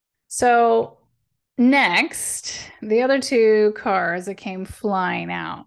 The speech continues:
right? So when we pull the card, we ask spirit in which to move through this season. That's a hell of a card for this season, y'all.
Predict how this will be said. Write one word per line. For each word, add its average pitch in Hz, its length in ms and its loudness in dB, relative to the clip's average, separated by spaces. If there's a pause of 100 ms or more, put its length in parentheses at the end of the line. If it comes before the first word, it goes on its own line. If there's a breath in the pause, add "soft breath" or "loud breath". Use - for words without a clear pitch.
right? 196 420 -4 (220 loud breath)
So 247 160 0
when 262 160 2
we 277 140 0
pull 415 340 2
the 330 100 -4
card, 196 400 -4
we 202 140 -2
ask - 680 -12 (220)
spirit 214 300 0
in 202 80 -2
which 196 160 -4
to 208 60 -4
move 185 200 -4
through 196 180 -6
this 175 180 -10
season. - 460 -10
That's 247 140 -4
a - 20 -2
hell 196 220 -4
of 180 60 -4
a 180 40 -8
card 175 240 -8
for 208 80 -16
this 202 160 -16
season, 214 320 -10
y'all. - 220 -12